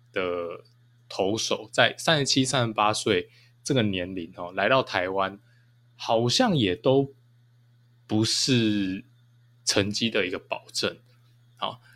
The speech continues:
那，诶，这个就让我想到之前统一的那一位，啊，我真的忘记他名字了。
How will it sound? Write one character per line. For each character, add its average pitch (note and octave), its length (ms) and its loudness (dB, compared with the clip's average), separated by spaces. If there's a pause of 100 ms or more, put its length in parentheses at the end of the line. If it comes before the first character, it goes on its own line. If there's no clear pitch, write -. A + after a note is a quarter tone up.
(280)
那， B2+ 380 4 (140)
诶， E3 220 2
这 - 100 -2
个 G#3 120 4
就 G3+ 100 4
让 F#3 200 4
我 B2 60 2
想 F#2+ 300 -2
到 B2+ 420 2 (160)
之 A3 160 -2
前 C3 240 0
统 G2+ 320 -6
一 A#2+ 80 -2
的 A#2+ 140 0
那 A2 220 -4
一 G#2+ 100 -2
位， A2 440 -4
啊， - 140 -4
我 A2+ 120 -8
真 D#3 120 -6
的 D#3 80 0
忘 D#3+ 200 0
记 C#3 160 -4
他 B2 160 0
名 F2+ 260 -2
字 - 160 -10
了。 G2 100 -2